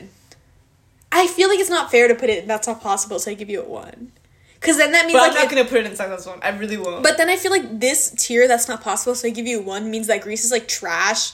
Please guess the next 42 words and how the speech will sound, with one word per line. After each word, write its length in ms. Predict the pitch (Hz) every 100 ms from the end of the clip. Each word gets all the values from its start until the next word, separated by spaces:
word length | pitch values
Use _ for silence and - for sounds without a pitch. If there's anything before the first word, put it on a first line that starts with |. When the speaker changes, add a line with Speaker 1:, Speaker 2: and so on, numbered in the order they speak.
| -
Speaker 1:
except 280 | - - 233
for, 60 | 240
like, 180 | 233 -
one 280 | 202 202 202
redeeming 340 | 196 196 185
quality. 360 | - - 190 190
And 100 | 226
I 60 |
don't 120 | 254 262
think 120 | 247
that's 240 | 214 -
true. 320 | - 156 - - - -
I 80 | 247
think 160 | 247 294
Grease 180 | 254 254
is, 120 | 247
a, 180 | 233 202
like, 220 | - 233 233
an 120 | 214
okay 500 | 202 196 233 214 202
movie 200 | 214 196
musical, 400 | 185 196 220 226
and 160 | - 202
it 40 |
has 160 | 208 196
good 180 | 196
songs, 360 | 190 170 190 220 - - - -
but 260 | 190 147
Speaker 2:
But 120 | 208 311
it 80 |
does 140 | 320 277
not 180 | 254 233
compare 320 | 233 233 196
Speaker 1:
it's 140 | 254
not 120 | 359 330
Speaker 2:
to 60 |
Speaker 1:
terrible. 540 | 254 240 196 151 110 - _ _ _ -
But 220 | 240 359
then 220 | - 440
why 180 | 311 349
would 120 |
I 40 | -